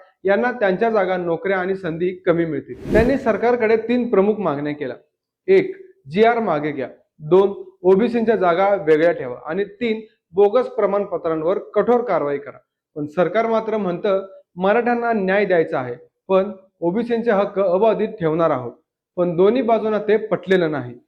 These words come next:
या आंदोलनाचं राजकारणात प्रचंड प्रतिबिंब पडतंय. एका बाजूला मराठा नेते मनोज जरांगे पाटील सातत्याने उपोषण करतायत, तर दुसऱ्या बाजूला ओबीसीचे नेते छगन भुजबळ,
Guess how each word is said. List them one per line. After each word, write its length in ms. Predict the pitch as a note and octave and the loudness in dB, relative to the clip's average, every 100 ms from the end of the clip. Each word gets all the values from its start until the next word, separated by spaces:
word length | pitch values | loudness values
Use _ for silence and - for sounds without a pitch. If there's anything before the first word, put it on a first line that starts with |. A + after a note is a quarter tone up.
| _ _ | _ _
या 120 | G3 G#3+ | 0 2
आंदोलनाचं 520 | G3 A3 A#3 A3+ A3+ | 2 2 2 0 0
राजकारणात 640 | E3+ F#3 F#3+ G3 D3 C#3+ | 2 0 0 -4 -2 -4
प्रचंड 520 | - - F#3 G#3+ G3 | -8 -6 -2 -2 0
प्रतिबिंब 580 | E3+ F3 D#3 D#3 D3+ C#3+ | 0 0 -4 -2 -2 -2
पडतंय. 680 | C3 B2+ B2 B2 _ _ C#3 | -4 -6 -8 -12 _ _ -12
एका 160 | C3+ D3+ | -4 0
बाजूला 380 | D#3+ D#3 E3 | 0 0 -2
मराठा 360 | D#3 C#3+ D#3 F3 | -2 -2 -4 -2
नेते 260 | F3 F3 F#3 | -4 -2 -4
मनोज 300 | D#3+ F3 F3 | -2 -2 0
जरांगे 360 | F3 F3 F3 | -2 -2 -4
पाटील 380 | F#3 E3 D#3 G3+ - _ _ _ | -4 -4 -4 -6 -8 _ _ _
सातत्याने 580 | G#3 G3+ A#3 A#3+ A#3+ | 0 2 2 2 2
उपोषण 480 | A3 - F3 E3 D#3+ | 2 0 -4 -4 -8
करतायत, 360 | D3+ C3 B2+ A#2+ _ _ _ | -6 -8 -10 -16 _ _ _
तर 80 | A3+ | 0
दुसऱ्या 380 | G3 F#3 E3 A3+ | 2 0 2 2
बाजूला 320 | A3 G#3+ G#3+ | 2 2 2
ओबीसीचे 500 | F#3+ F3 G3 F#3+ G3 | 2 2 -2 -2 -2
नेते 500 | F3 D#3 E3+ D#3+ D#3+ _ _ E3+ | -2 -2 -2 -4 -8 _ _ 0
छगन 240 | F3 F#3+ | 2 2
भुजबळ, 340 | E3 D3 C#3+ | 0 -2 -4